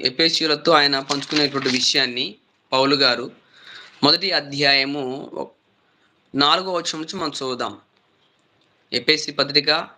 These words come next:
అపోస్తలుడైన పౌలు ఎఫెసీయులకు రాసిన పత్రిక ఒకటో అధ్యాయము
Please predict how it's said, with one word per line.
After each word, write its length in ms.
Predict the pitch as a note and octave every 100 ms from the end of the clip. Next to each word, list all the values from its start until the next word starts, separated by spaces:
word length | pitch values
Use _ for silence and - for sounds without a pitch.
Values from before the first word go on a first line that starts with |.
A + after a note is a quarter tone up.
| _ B2
అపోస్తలుడైన 540 | B2 D3 D3 D3+ C#3+
పౌలు 440 | C#3+ C#3+ D3+ G3 - - - - - -
ఎఫెసీయులకు 580 | C3 E3+ F3 E3+ E3 D3+
రాసిన 200 | C#3+ C#3
పత్రిక 360 | C3+ C#3 C3
ఒకటో 400 | C3+ B2 C3+ C#3
అధ్యాయము 840 | C3 B2+ B2+ C3 C3 C3 F#3 -